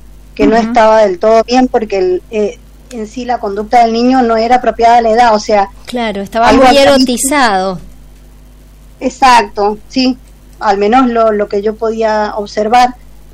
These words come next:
Speaker 1: sin
Speaker 3: Ujú.
Speaker 1: tener demasiada experiencia, o sea, sin tener la experiencia de, de, del trabajo en el aula, más de ese que yo estaba teniendo ahí en ese momento.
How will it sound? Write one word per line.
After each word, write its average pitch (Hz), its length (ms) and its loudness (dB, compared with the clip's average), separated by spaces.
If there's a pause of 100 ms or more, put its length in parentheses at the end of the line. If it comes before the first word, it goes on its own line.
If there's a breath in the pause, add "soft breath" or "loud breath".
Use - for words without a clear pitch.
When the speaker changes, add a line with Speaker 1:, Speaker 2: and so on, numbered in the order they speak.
Speaker 1:
sin 226 240 -4
Speaker 3:
Ujú. 233 100 -2
Speaker 1:
tener 262 300 0
demasiada 202 520 -2
experiencia, 240 380 -4
o 196 40 -4
sea, 190 120 -2
sin 202 220 -4
tener 202 240 -2
la 226 80 -4
experiencia 214 680 -4
de, 185 320 -6 (140)
de, 190 180 -18 (140)
del 185 180 -8
trabajo 190 480 -14
en 208 80 -4
el 190 140 -2
aula, 220 320 0
más 196 240 0
de 196 220 -4
ese 208 220 -6
que 175 140 -10
yo 180 80 -12
estaba 202 380 -4
teniendo 196 380 -4
ahí 233 220 2
en 196 120 0
ese 196 160 -8
momento. 196 360 -2